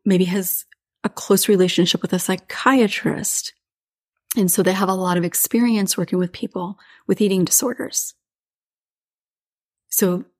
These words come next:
when they're working with somebody on their nutrition, then they've got that experience, they've got that information, they are informed on those things.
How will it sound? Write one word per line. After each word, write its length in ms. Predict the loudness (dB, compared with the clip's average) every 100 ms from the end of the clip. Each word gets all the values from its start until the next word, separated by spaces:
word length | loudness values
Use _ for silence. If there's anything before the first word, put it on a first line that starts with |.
| _ _ -4
when 180 | 2
they're 140 | 2 2
working 420 | 0 0 2 2
with 160 | 0 0
somebody 600 | 0 2 2 2 2 0
on 120 | 0
their 120 | 2
nutrition, 920 | 2 0 -2 -2 0 0 0 0 -4 -8 -14 _ _ _ _ _ _ -4
then 420 | 0 2 2 -2 2
they've 240 | 2 2
got 260 | 0 0 2
that 140 | 0
experience, 680 | 0 -2 2 2 4 2 2
they've 140 | 0
got 220 | 0 0
that 160 | 0 0
information, 800 | 0 0 0 2 2 0 0 0
they 160 | 0 0
are 400 | -2 -4 -6 -8 -16 -20 _ _ _ _ _
informed 1000 | -4 -4 0 4 4 4 0 -4 -8 -12 _ _ _ _ _ _ _ _ _ -8
on 160 | -2 0
those 280 | 0 -2 0
things. 680 | 2 2 0 -2 -6 -8